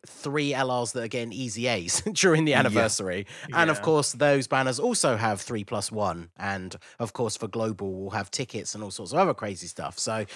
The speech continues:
Speaker 1: that's definitely what you wanna be saving for. Uh, these guys will be on every legendary summon banner going forwards,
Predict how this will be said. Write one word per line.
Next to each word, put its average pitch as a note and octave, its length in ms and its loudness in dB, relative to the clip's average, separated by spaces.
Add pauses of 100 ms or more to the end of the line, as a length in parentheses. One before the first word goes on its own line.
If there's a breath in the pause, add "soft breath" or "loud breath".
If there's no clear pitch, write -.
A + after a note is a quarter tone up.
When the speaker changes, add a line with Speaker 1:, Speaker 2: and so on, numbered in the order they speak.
(180 loud breath)
Speaker 1:
that's E3 220 4
definitely D#3+ 340 4
what C#3 160 -2
you B2+ 100 -4
wanna A#2+ 160 -4
be A2 120 -6
saving A2 400 -4
for. A2 340 -2 (260 loud breath)
Uh, A#2 200 4
these F3+ 260 4
guys E3 240 6
will D3 120 0
be D#3+ 140 4
on D3+ 160 4 (120)
every D#3+ 460 4
legendary C3+ 580 2
summon A#2+ 340 -2
banner A2+ 240 -2
going G#2 320 -4
forwards, G#2+ 720 -4